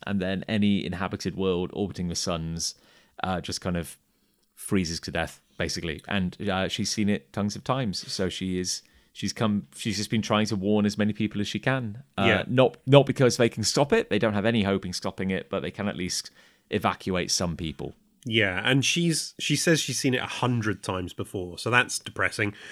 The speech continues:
Speaker 2: Um, but she says, "I just hope some people can escape. We've lost precious hours, and I'm sorry that I can't do more." And Superman is very Superman, as he says to her, "You've done what you could, Dusk. We'll never be able to thank you enough."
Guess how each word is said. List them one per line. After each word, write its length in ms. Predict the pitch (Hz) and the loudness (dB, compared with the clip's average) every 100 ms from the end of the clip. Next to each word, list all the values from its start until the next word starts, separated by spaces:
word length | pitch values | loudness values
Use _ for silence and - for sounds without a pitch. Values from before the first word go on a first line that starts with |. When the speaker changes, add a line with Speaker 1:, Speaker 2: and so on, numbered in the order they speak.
| - - - - | -16 -18 -18 0
Speaker 2:
Um, 340 | 107 101 98 - _ _ _ _ | 4 4 2 -4 _ _ _ _
but 280 | 127 113 - | 2 2 0
she 140 | - | -6
says, 180 | 107 110 | -4 -2
"I 120 | 113 | 0
just 180 | 104 - | -2 -2
hope 160 | 110 104 | -6 -4
some 160 | 107 | -4
people 260 | 95 95 - | -4 -6 -8
can 140 | - | -10
escape. 580 | 90 - - 117 123 - - | -8 2 8 8 6 -6 -8
We've 200 | 131 110 | -2 0
lost 360 | 123 120 - - | 2 2 -2 2
precious 360 | 147 135 117 | 4 4 4
hours, 560 | 113 101 104 104 95 - - | 6 6 6 2 0 -4 -2
and 320 | 113 98 95 _ _ _ _ | -2 0 -4 _ _ _ _
I'm 140 | 113 98 | -4 -2
sorry 320 | - 104 98 | 0 0 0
that 140 | 95 | 0
I 60 | 92 | -2
can't 280 | - 95 104 | -2 -4 -2
do 180 | 98 95 | -2 0
more." 400 | 98 95 90 120 | 0 0 -2 -2
And 140 | 120 | 0
Superman 640 | - 139 - 123 113 104 101 - - | 4 4 4 2 4 2 -2 -12 -6
is 120 | 110 | -2
very 300 | 101 127 135 | 4 6 6
Superman, 680 | 95 101 90 92 92 95 92 | 4 -2 -2 0 2 2 0
as 160 | 98 92 | -2 -4
he 80 | |
says 240 | 92 104 95 | -2 -4 -2
to 100 | 101 | -2
her, 80 | 98 | 0
"You've 200 | 101 104 | 0 2
done 160 | 135 | 2
what 160 | 123 120 | 2 0
you 100 | 101 | -2
could, 220 | 107 95 | -4 -2
Dusk. 300 | 101 95 - | -2 -2 -2
We'll 140 | 127 98 | -2 0
never 340 | 98 110 113 | 4 2 2
be 140 | 92 | 2
able 160 | 95 92 | 2 2
to 60 | 87 | -2
thank 280 | 92 90 95 | -4 -2 -4
you 80 | 85 | -2
enough." 360 | 85 90 - | -2 -4 -8